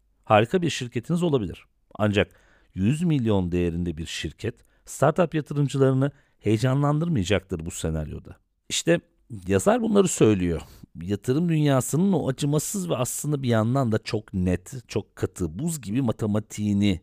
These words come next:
söylüyor, anlatıyor bize. Çoğu girişimcinin duvara tosladığı yerde aslında bir, biraz da burası. E sonuçta siz yılda beş on milyon dolar kar eden pırıl pırıl saygın bir şirket kuracağım diyorsunuz.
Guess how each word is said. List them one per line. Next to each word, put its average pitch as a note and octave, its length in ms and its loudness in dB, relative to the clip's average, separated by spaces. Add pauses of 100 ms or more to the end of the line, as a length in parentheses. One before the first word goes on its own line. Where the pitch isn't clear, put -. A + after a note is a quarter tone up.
(100)
söylüyor, D2+ 580 -6
anlatıyor D#2+ 460 -6
bize. E2 280 -14 (260)
Çoğu C#3 200 4
girişimcinin B2 640 -2
duvara A2+ 260 2
tosladığı B2 500 -2
yerde B2+ 320 0
aslında C#3+ 320 -4
bir, A#2 200 -8
biraz C3 260 -4
da C3+ 120 -4
burası. - 380 -6 (180)
E - 20 -12
sonuçta G3+ 320 2
siz D#3+ 280 -4
yılda E3 480 2
beş C#3 200 0
on F#3+ 120 2
milyon C3 340 2
dolar B2 240 2
kar A#2+ 320 0
eden G2+ 300 0
pırıl D3 320 -2
pırıl G#2 240 -2
saygın B2+ 520 -2
bir F#3 60 0
şirket - 440 -6
kuracağım B2+ 460 -2
diyorsunuz. - 560 -10